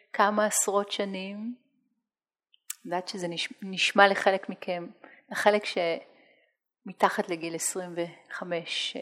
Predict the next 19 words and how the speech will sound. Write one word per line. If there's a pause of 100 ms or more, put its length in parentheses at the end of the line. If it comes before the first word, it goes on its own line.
כמו
מדע
בדיוני,
אבל (1900)
חכו
עוד
כמה
שנים. (1200)
<laughs>
אז (260)
הגוף
שלנו
מתחיל
להשתנות,
מזדקן, (240)
נחלש, (140)
הזיכרון
שלנו
משתנה